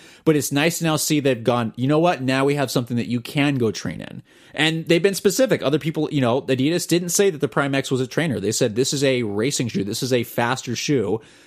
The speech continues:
For workouts where you want more protection. asics was great about saying, "We want, the Super Blast is a versatile, like,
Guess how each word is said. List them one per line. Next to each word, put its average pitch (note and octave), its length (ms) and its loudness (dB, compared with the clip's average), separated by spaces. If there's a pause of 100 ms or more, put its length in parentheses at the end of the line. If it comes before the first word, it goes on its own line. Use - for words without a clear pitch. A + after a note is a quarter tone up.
(140)
For B2 480 4
workouts A2+ 480 0
where A2+ 80 0
you G#2+ 80 0
want G#2+ 160 -2
more G2 80 -4
protection. A2+ 540 -2 (420)
asics D3 400 0
was B2+ 140 2
great A#2+ 280 0
about C3+ 260 0
saying, B2+ 340 0
"We A#2 80 2
want, B2+ 200 -4
the A2+ 80 0
Super D3 260 0
Blast C#3 400 0
is A#2+ 140 2
a A#2+ 80 0
versatile, A#2+ 440 0
like, A2 320 -2